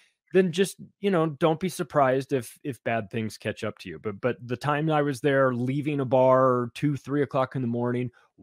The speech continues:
walking by myself back to my hotel, never had a problem. Random street dogs are, followed me around, which was, which was okay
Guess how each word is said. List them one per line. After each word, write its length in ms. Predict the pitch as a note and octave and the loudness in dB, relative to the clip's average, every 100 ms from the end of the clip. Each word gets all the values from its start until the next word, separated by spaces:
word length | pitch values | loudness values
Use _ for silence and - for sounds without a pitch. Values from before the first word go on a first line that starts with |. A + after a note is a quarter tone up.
| F#2 | _
walking 500 | G#2+ A#2+ B2+ D#3 C#3+ | 0 2 2 -4 -2
by 180 | C3 C3+ | 0 0
myself 580 | C3+ B2+ - C3 B2 - | 0 -2 0 0 0 0
back 240 | B2 B2 | -2 -2
to 80 | C3+ | -4
my 160 | B2 | -6
hotel, 580 | A2+ A#2+ - B2 A#2+ A2 _ _ _ _ _ G2 | -4 -4 -4 -2 -2 -4 _ _ _ _ _ -8
never 200 | F#2+ G2 | -6 -6
had 120 | G2+ | -8
a 40 | |
problem. 520 | F2+ C#3 C3+ C3 C3+ - _ _ _ _ _ _ _ _ _ | -2 2 2 2 -2 -6 _ _ _ _ _ _ _ _ _
Random 320 | - C3+ A#2+ A#2 | 0 2 2 -2
street 320 | - G3+ A#3 | 0 2 4
dogs 400 | D#3+ C#3 C#3+ C#3+ | 6 6 4 0
are, 200 | D3 A2+ | -2 0
followed 420 | - C3 B2+ B2+ | 2 4 4 2
me 120 | C3+ | 2
around, 360 | B2+ B2+ B2+ E3 | 2 2 2 2
which 200 | D#3+ - | 0 0
was, 180 | C3 - | -4 -4
which 260 | C#3 A#2+ | -4 -2
was 160 | B2+ A#2 | 0 2
okay 460 | A#2+ A#2 G#2+ G#2 | 2 2 0 0